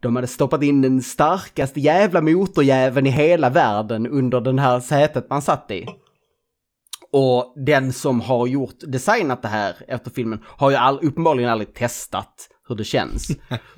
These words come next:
Speaker 1: Så han har bara gjort, "Ja, ja, nu är det de här monsterna som springer och det dundrar väldigt mycket. Då är det full effekt."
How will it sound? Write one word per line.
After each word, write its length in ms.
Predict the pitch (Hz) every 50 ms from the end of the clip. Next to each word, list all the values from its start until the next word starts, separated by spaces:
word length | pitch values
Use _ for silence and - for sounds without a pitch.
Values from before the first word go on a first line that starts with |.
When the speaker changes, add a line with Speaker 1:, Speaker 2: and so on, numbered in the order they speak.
| 139 -
Speaker 1:
Så 60 | 170
han 100 | 160 156
har 80 | 170 170
bara 140 | 180 165
gjort, 220 | 151 135 123 120 120 -
"Ja, 200 | - 165 165 180
ja, 140 | 160 139
nu 240 | 139 147 156 165 180
är 60 | 196
det 120 | 175 175 160
de 140 | 151 151 156
här 60 | 147
monsterna 640 | 156 170 160 135 123 120 - - - 120 117 120 117
som 160 | - 139 131
springer 420 | - - 190 147 123 120 113 101
och 80 | 113 110
det 60 | 113
dundrar 460 | 110 104 135 135 139 143 131 113 107
väldigt 220 | 110 135 135 131 131
mycket. 340 | 123 117 117 - 101 85 - _ _ - _
Då 100 | - 139
är 100 | 147 147
det 160 | 127 120 120
full 600 | - - - - - - 175 156 139 139 139 147 143
effekt." 600 | 143 139 131 - - 165 110 - - - -